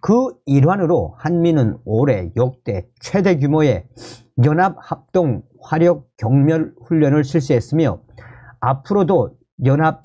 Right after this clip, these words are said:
연습과 야외 기동 훈련의 규모와 수준을 확대해 북한 도발 시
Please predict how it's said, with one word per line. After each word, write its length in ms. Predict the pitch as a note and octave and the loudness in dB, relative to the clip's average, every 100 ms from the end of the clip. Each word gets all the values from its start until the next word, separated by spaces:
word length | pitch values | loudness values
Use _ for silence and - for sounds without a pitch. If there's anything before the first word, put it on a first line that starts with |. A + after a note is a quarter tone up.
| B2 | -2
연습과 800 | A#2+ B2 C3 C3 - F2 C#2+ - _ _ _ A#2 | 0 0 -2 -6 -6 -6 -6 -12 _ _ _ -2
야외 520 | A2 A2+ C3+ A2+ - | 0 2 2 0 -4
기동 340 | - C#3 D3+ | -2 0 0
훈련의 640 | C3+ D3+ C#3 C3 A#2+ - - | -2 -2 2 2 2 -2 -6
규모와 520 | - E3 D3 C#3+ G#2+ | 0 2 2 2 0
수준을 580 | - - D#3+ D#3 D3 G2+ | -4 -6 -2 2 2 0
확대해 580 | - B2 - B2 B2+ E2+ - - - - - - - | -2 -4 -2 0 0 -2 -12 -20 -20 -20 -20 -20 -6
북한 560 | E3 E3 G3+ G3+ E3 | -6 -2 -2 -2 -6
도발 380 | - A#2+ C3+ C#3+ | -2 0 0 -2
시 280 | C3+ C#3 | -2 -4